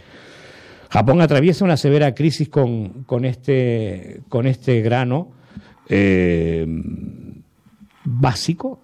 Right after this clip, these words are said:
en la dieta de la población japonesa, al punto de que el gobierno japonés ha liberado quinientas mil toneladas de las reservas nacionales para frenar el aumento de los precios.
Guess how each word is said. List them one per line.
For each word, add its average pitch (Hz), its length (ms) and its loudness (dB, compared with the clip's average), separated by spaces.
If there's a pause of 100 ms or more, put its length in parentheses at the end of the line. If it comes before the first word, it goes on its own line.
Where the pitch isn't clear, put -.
en 95 140 -6
la 85 120 0
dieta 98 340 0
de 87 100 -4
la 82 100 -2
población 85 420 -2
japonesa, 101 420 0
al 113 240 -2
punto 170 300 2
de 151 120 4
que 123 300 -2
el 107 100 0
gobierno 123 440 2
japonés 139 380 0
ha 135 80 2
liberado 131 520 2 (540)
quinientas 107 600 2
mil 202 460 2
toneladas 156 720 2
de 151 80 2
las 117 140 0
reservas 139 420 0
nacionales 139 540 0 (580)
para 123 220 2
frenar 120 300 0
el 131 120 0
aumento 120 520 2
de 104 140 0
los 87 360 -2
precios. 170 460 -2